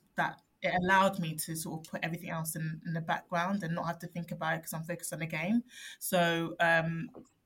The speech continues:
it, it was just something that was just al-, almost automatic. You step on a pitch, you've got a job to do, you're playing the game with your teammates, everything else doesn't matter at that particular time. You can deal with it after the game. So, yeah, I found it quite easy to sort of transition between,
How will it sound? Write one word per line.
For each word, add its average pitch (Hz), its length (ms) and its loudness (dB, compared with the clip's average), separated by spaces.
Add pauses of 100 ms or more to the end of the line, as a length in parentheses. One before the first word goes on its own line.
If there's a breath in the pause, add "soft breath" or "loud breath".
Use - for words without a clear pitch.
(120)
it, - 100 -16 (160)
it 208 40 8
was 202 160 8
just 226 240 4
something 196 280 4
that 175 200 2
was 170 180 -2
just - 140 -6
al-, 175 240 -4
almost 175 240 -2
automatic. 170 520 -6
You 165 40 -4
step - 260 -4
on 185 80 0
a 175 40 0
pitch, 156 300 -4
you've 165 100 -6
got - 160 -6
a 165 40 -8
job 160 280 -6
to - 80 -12
do, 156 300 -6 (260 loud breath)
you're 170 100 -10
playing 180 220 0
the 175 60 0
game 165 220 0
with 165 100 -2
your 165 80 -4
teammates, 156 520 -6 (240 soft breath)
everything 180 320 -2
else 165 200 -2
doesn't 160 260 -6
matter 156 460 -4 (320 soft breath)
at - 140 -8
that 139 140 -6
particular 151 320 -12
time. 147 420 -6 (260 loud breath)
You - 80 -10
can 175 120 -4
deal 170 200 0
with 160 120 0
it 160 140 -2
after 160 240 -6
the 156 80 -10
game. 151 340 -4
So, 165 600 0
yeah, 208 240 6
I 180 80 4
found 226 280 2
it 190 160 -2
quite 185 320 0 (220)
easy 196 260 0
to 160 120 -6
sort 165 160 -8
of - 60 -12
transition 165 600 -4
between, 165 460 -4